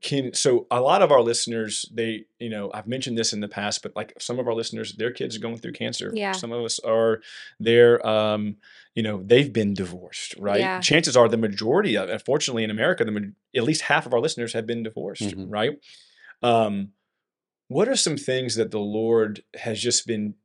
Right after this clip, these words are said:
Speaker 1: teaching you or helping you or guiding you through this process for you? Because I can tell you this, you know, for someone that has been in the position that you've been in and has, for what people would want to say,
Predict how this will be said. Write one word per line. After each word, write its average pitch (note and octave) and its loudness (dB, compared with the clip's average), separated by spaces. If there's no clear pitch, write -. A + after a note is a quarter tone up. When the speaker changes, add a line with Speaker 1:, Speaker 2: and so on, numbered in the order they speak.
Speaker 1:
teaching C3 -8
you B2 0
or G#2 -4
helping B2 -2
you A#2+ 0
or G2+ -2
guiding A2 0
you G#2+ -8
through A2 -6
this G2+ -2
process G2+ -2
for - -8
you? G2+ 0
Because C3 4
I E3 8
can D3+ 2
tell D3+ 2
you C#3 2
this, A2 0
you F3 -2
know, G2+ -4
for B2+ -6
someone D3+ 0
that B2+ 0
has G#2+ -4
been B2+ -6
in C3+ -10
the B2+ -8
position A#2 -4
that G2+ -8
you've A2 -12
been A2 -6
in F#2+ -10
and A2+ -2
has, A2 0
for B2 0
what C#3 0
people C#3 -4
would G#2 -6
want B2+ -2
to A#2 -6
say, G2+ 0